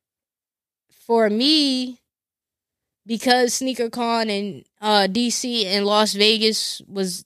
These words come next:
the same time this year, two different places, I felt like D C didn't get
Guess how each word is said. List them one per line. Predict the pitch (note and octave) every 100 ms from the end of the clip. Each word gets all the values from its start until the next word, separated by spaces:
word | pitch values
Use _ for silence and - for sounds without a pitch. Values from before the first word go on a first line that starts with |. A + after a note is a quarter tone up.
| _
the | G#3
same | - A#3+ A#3 A3+
time | B3 A3+ A3 A3
this | G3 A3 A3
year, | B3+ B3+ C4 B3 _ _ -
two | C4
different | A#3 A3+ G#3+
places, | A#3+ A#3+ A#3+ A3+
I | G#3
felt | - A3+ G3
like | G3+ G3 F#3
D | G#3 A3
C | - A#3
didn't | G#3 G3+ G3 G3
get | G3 G#3 F#3+ -